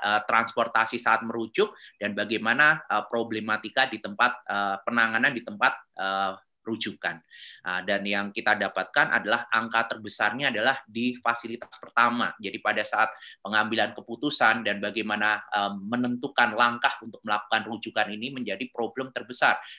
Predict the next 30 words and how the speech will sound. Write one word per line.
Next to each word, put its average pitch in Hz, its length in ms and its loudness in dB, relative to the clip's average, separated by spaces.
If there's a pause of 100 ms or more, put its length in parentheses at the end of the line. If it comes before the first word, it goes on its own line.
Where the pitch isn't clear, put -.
(120)
Dia 98 160 -2
itu 131 80 -4
memegang, 120 560 -2
eh, 107 240 2
peranan 110 400 2
sampai 110 240 -2
empat 117 240 -2
puluh 120 160 -6
tujuh 120 320 -6
koma 110 160 0
lima 107 320 -2
persen. 98 400 -6
Jadi 104 240 -4
angka 110 240 0
yang 110 160 4
cukup 110 240 -10
tinggi 113 400 -4
adalah 110 320 2 (320)
apabila 135 640 4 (320)
keterlambatan 131 880 2
di 123 80 0
level 123 320 0
pertama 120 480 0
ini 120 240 -4
bisa 113 240 -2
kita - 240 -2
optimal, 117 560 -2
eh, 117 240 2
kita 117 320 4
cegah, 120 320 2